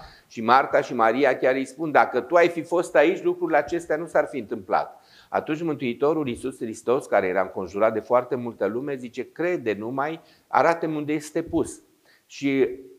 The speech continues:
intră în groapa, în peștera în care era zidit și îl scoate de mână afară și îl dă familiei lui. Iată, atunci era foarte multă lume, pentru că încă nu se termines-,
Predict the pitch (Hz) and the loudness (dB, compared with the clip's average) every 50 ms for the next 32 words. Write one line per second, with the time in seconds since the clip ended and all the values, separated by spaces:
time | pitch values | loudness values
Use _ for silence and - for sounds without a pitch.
0 | _ - 120 135 165 175 170 - - 110 104 98 98 95 92 90 82 85 107 117 | _ -6 -4 -2 -2 -2 -4 -2 0 2 2 2 2 -2 -4 -4 -4 0 4 6
1 | 120 120 120 - - 90 82 90 92 95 90 - - 120 120 117 - - 95 87 | 6 6 6 4 2 2 2 0 0 -4 -6 -4 0 0 0 0 0 -2 0 0
2 | 85 82 82 - 95 82 82 85 85 87 95 95 95 87 78 - 82 80 82 90 | 0 -2 -2 -4 -4 -2 0 0 0 2 2 2 2 2 0 -4 -12 -16 -14 -10
3 | 104 127 165 175 - - - - - - 127 131 139 139 131 120 120 - - 127 | -6 -6 -6 -6 -8 -14 -20 -20 -20 -16 -12 -10 -8 -8 -8 -8 -10 -8 -2 0
4 | 127 127 127 - 123 110 104 101 95 104 104 98 92 87 87 - - 117 117 113 | 0 0 0 -2 -6 -4 -4 -4 -4 -4 -4 -2 -2 -2 -2 0 0 0 2 2
5 | 139 131 120 127 123 - 101 95 98 104 113 113 - 104 98 107 104 98 95 98 | 2 0 -2 -4 -6 -8 -12 -8 -4 -4 -4 -2 -2 -2 -2 -2 -4 -8 -6 -6
6 | 92 95 92 90 85 80 76 - - _ _ _ - - _ _ _ - 113 151 | -6 -6 -6 -6 -6 -8 -8 -12 -16 _ _ _ -20 -20 _ _ _ 4 4 4
7 | 170 165 - 117 101 196 - 123 135 165 180 - - 151 - - 113 123 135 131 | 6 6 4 4 4 4 2 -2 -2 -4 -4 -8 -12 -16 -12 -6 -2 0 2 2
8 | 123 - 175 180 180 - 175 156 156 151 139 - 139 135 135 135 120 107 95 82 | 0 0 -4 -6 -4 -4 -6 -6 -6 -8 -6 -4 -2 -2 -2 -2 -2 -2 -2 -4
9 | 76 - - - _ _ _ _ - 120 117 110 101 120 110 101 - 113 104 101 | -6 -8 -12 -20 _ _ _ _ -4 -4 -4 -4 -4 -8 -8 -4 2 4 6 8
10 | 101 95 98 - - - - _ _ _ _ _ _ _ _ _ _ _ - - | 8 6 4 -2 -12 -18 -20 _ _ _ _ _ _ _ _ _ _ _ -18 -14
11 | - 143 135 - 131 123 131 147 139 - 135 - - 131 117 117 117 117 127 131 | -12 -10 -4 0 0 0 0 0 -2 -4 -4 -2 -2 -2 -2 -2 -2 -2 -2 -2
12 | 135 131 - - - | -4 -4 -8 -12 -12